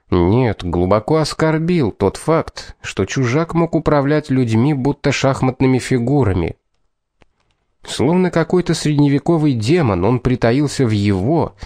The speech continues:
Найджела, содружестве, разлагая и разрушая всё, до чего мог дотянуться. Неудивительно, что никто не хотел в это верить.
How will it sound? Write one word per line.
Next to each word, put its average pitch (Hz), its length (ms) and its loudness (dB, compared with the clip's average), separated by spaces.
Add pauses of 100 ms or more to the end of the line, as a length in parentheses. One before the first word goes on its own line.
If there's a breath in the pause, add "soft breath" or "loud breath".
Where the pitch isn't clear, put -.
(120)
Найджела, 131 540 2
содружестве, 117 920 0 (280 soft breath)
разлагая 120 760 2
и 151 180 -2
разрушая 139 640 0
всё, - 360 -4
до 143 160 -2
чего 135 280 0
мог 127 280 2
дотянуться. 117 800 0 (680)
Неудивительно, 156 1000 2
что - 200 -2
никто 120 320 0
не 120 120 2
хотел 113 440 0
в 110 40 0
это 107 180 2
верить. 104 520 -2